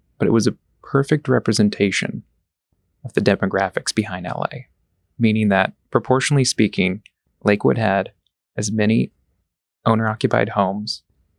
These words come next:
demographically on the pie as L A did, or as that represents Los Angeles. So if you think of equality that way, where everyone's participating and it shows proportionally,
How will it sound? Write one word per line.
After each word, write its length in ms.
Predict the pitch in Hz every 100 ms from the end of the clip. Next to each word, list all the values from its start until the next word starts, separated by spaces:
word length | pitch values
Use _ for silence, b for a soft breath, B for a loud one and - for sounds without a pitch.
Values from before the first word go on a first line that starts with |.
| _
demographically 840 | 113 107 107 113 - - - - 107 _ _ -
on 100 | 101
the 60 |
pie 440 | - 113 101 92 - _ _ _ _ _ _ _ _ -
as 320 | 95 95 - _
L 200 | 104 92
A 120 | 92
did, 280 | - - - -
or 260 | - 117 104 _ _ _ _
as 260 | - 101 - _ -
that 140 | 101
represents 560 | 104 - 98 95 - -
Los 220 | 95 95
Angeles. 540 | - - - - - - -
So 140 | -
if 140 | 117
you 80 | 123
think 240 | 127 139 127
of 320 | 110 101 - _ _ _ _ _ _ _ _ _ _ _
equality 440 | - - 107 104 98
that 240 | 101 104
way, 300 | 98 92 117 -
where 120 | -
everyone's 360 | 107 110 104 101
participating 880 | - - - 120 - - - - - _ _ _ _ _ _ _ _ -
and 80 | 107
it 140 | 98
shows 400 | - - 113 104
proportionally, 880 | - 101 - 131 131 - 101 - 110